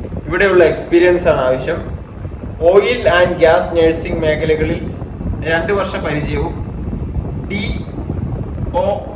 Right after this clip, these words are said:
എച്ച് ലൈസൻസ് ഉള്ളവർക്ക് മുൻഗണന. അതായത്, ആ, ഗ്യാസ് ന-, ഗ്യാ-, oil and gas nursing മേഖലകളിൽ ഉള്ളവർക്ക് പരിഗണന എന്നേ പറഞ്ഞിട്ടുള്ളൂ. അല്ലാതെ നിങ്ങൾക്കിപ്പോ നഴ്സിംഗ് ബിരുദവും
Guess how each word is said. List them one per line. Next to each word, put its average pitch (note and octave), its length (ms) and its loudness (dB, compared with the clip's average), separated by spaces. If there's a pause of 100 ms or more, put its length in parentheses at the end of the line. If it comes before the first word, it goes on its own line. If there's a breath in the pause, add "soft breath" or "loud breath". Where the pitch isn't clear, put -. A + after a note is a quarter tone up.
എച്ച് D#3 400 -6
ലൈസൻസ് D#3 500 -4
ഉള്ളവർക്ക് D3 340 -2
മുൻഗണന. D#3 800 -2
അതായത്, E3+ 460 -2 (840)
ആ, D3 240 -4
ഗ്യാസ് F3 420 2
ന-, E3 340 -4
ഗ്യാ-, D#3+ 300 6
oil G3 320 4
and A3 180 4 (360)
gas F3+ 400 -2
nursing F3+ 280 -2
മേഖലകളിൽ F3 880 0 (1160)
ഉള്ളവർക്ക് G#3 540 4
പരിഗണന F#3+ 500 4
എന്നേ F#3+ 340 4
പറഞ്ഞിട്ടുള്ളൂ. C#3+ 400 -4
അല്ലാതെ - 320 -2 (840 loud breath)
നിങ്ങൾക്കിപ്പോ F3 500 -4
നഴ്സിംഗ് D#3+ 540 0
ബിരുദവും F3+ 720 -2